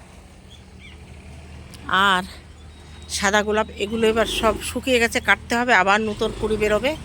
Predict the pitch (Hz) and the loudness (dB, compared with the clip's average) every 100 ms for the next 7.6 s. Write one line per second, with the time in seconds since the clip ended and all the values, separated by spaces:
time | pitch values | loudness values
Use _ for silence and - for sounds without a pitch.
0 | - - - - - - 190 202 190 214 | -12 -10 -10 -10 -4 -4 0 0 4 4
1 | 180 - - - - - - - - - | 4 0 -4 -6 -6 -6 -4 -2 -2 0
2 | 180 180 190 202 202 196 - 180 175 180 | 2 4 2 0 -2 -4 -10 -10 -6 -6
3 | 147 165 156 151 - - 147 151 - - | -6 -8 -8 -8 -8 -8 -8 -8 -8 -6
4 | - - - - 50 50 50 85 85 85 | -6 -6 -6 -6 -8 -8 -10 -8 -8 -8
5 | - - - - - - - 214 233 302 | -10 -12 -14 -14 -14 -14 -12 -12 -12 -12
6 | 208 - - - - 160 - - 175 170 | -12 -14 -18 -18 -10 -6 -6 -4 -4 -4
7 | 254 - - - - | -10 -12 -14 -14 -16